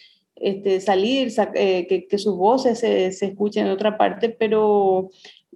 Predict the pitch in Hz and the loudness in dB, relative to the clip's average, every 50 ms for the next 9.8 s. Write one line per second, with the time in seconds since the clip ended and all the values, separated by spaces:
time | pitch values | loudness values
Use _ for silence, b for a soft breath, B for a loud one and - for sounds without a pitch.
0 | - - - - - 240 240 240 240 233 226 208 233 262 269 277 277 269 254 254 | -18 -8 -2 2 2 2 2 2 -2 -2 -2 -2 0 -2 0 0 2 0 0 2
1 | 247 247 254 262 240 233 240 247 262 254 240 233 233 226 226 220 220 214 208 202 | 0 0 0 0 0 0 0 2 0 2 2 2 2 2 2 2 2 2 2 2
2 | 208 220 214 214 - 262 262 262 247 220 - - 254 269 294 285 285 285 247 - | 4 2 2 2 2 0 2 2 2 0 -2 -4 -4 -4 -4 -4 -4 -4 -6 -4
3 | 233 226 233 240 240 247 233 - 220 214 214 208 208 208 214 220 202 240 233 214 | -2 -2 -2 -2 -2 -4 -2 0 0 0 2 2 2 4 2 2 2 0 0 0
4 | 220 220 214 - 214 208 214 226 233 233 226 - 240 233 226 208 196 202 202 226 | -2 -2 -2 0 0 2 2 2 0 -2 -2 -2 -2 0 2 2 2 2 2 0
5 | 220 208 - 180 175 160 165 - _ _ _ _ _ _ _ - 190 226 233 233 | 0 0 0 -2 -2 -2 -2 -6 _ _ _ _ _ _ _ 0 2 2 2 4
6 | 233 254 247 247 262 269 262 240 226 220 220 226 240 240 214 202 202 202 202 226 | 2 0 2 2 2 2 2 0 2 2 2 2 4 4 2 2 2 0 0 0
7 | 220 208 196 202 190 190 180 185 190 190 208 208 214 - 196 196 202 208 196 202 | 2 2 4 4 4 4 4 2 2 0 -4 -4 0 0 2 2 2 0 -2 -4
8 | - 208 202 202 202 190 185 180 180 180 175 185 185 180 180 180 190 190 190 - | -4 -2 0 0 0 0 0 0 0 0 -2 -2 -2 -4 -2 -2 -4 -2 0 0
9 | 196 196 190 190 185 190 190 185 185 185 180 185 180 175 165 - | 0 2 2 0 0 0 2 2 4 4 4 4 2 0 -2 -8